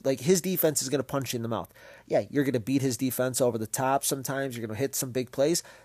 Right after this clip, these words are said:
That's fine, because he is going to try to disguise, and he is going to try to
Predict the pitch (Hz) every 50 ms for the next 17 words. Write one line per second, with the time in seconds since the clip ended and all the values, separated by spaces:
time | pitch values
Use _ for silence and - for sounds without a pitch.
0 | - _ _ - - 156 170 - - - - - 151 160 156 127 87 82 90 -
1 | _ _ - 123 - - 120 - - 147 165 165 147 120 113 - 147 151 156 160
2 | 147 - - 135 117 - - 131 135 139 - 113 - 135 - - - 139 135 143
3 | 151 170 180 170 - - 117 120 127 123 110 - 135 135 135 139 135 - 143 117
4 | - - 127 123 131 127 - 135 127 117